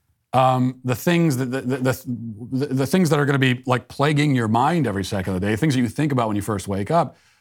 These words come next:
they're gonna be things that affect your, your kids that you have. Things like the economy, their safety, these sorts of things. And the Democrats ignored that issue, essentially, and they're gonna pay the price for it.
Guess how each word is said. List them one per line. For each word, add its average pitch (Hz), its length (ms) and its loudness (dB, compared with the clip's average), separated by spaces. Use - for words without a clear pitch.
they're 214 80 0
gonna 220 80 2
be 180 80 2
things 165 240 2
that 139 120 2
affect - 480 -2
your, 131 260 2
your 127 160 0
kids 226 300 0
that 101 80 -4
you 107 120 -2
have. 151 440 -6
Things 127 260 0
like 127 240 0
the 127 120 -2
economy, 123 560 0
their 101 220 -2
safety, 139 520 -2
these 151 180 0
sorts 101 240 -4
of 87 80 -10
things. - 420 -16
And 123 160 2
the 123 40 2
Democrats 139 680 0
ignored 127 560 2
that 107 180 2
issue, 101 380 0
essentially, 101 680 -2
and 110 100 0
they're 123 60 4
gonna 120 120 2
pay 156 120 0
the 151 80 0
price 170 200 0
for 80 160 -10
it. - 40 -20